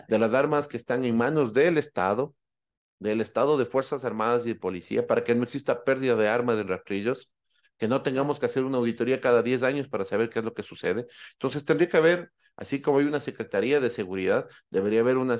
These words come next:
un, un departamento específico para el control de armas que pueda manejar un registro técnico de los testigos. Es decir, cuando nosotros registramos un arma de fuego,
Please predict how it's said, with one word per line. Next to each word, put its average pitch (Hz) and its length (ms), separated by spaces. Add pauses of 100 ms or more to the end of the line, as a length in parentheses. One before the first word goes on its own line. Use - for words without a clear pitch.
un, 117 260
un 131 300
departamento 113 640
específico 127 680
para 92 120
el 92 60
control 101 320
de 92 80
armas 107 340 (440)
que 120 120
pueda 151 280
manejar 139 380
un 143 120
registro 135 400
técnico 139 480 (280)
de 110 120
los 117 160
testigos. 117 500
Es 92 60
decir, 117 260
cuando 104 200
nosotros 139 360
registramos 123 560
un 107 120
arma 107 200
de 104 80
fuego, 117 340